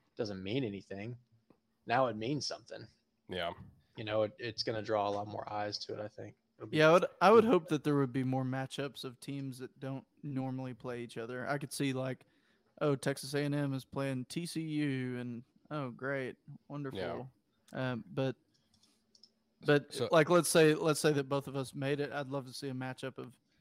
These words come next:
Speaker 3: A and M versus Penn State and T C U versus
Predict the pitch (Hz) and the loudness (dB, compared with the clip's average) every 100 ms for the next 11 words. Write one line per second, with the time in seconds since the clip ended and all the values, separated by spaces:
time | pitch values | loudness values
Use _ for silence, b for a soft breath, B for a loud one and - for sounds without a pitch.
0 | _ - 139 135 131 127 139 - - 143 | _ -4 0 0 0 -4 -8 -12 -10 -8
1 | 131 - 151 147 135 - 143 135 131 139 | -8 -6 -4 -4 -6 -10 -12 -12 -12 -12
2 | 127 139 139 127 127 117 120 | -10 -8 -6 -8 -10 -12 -16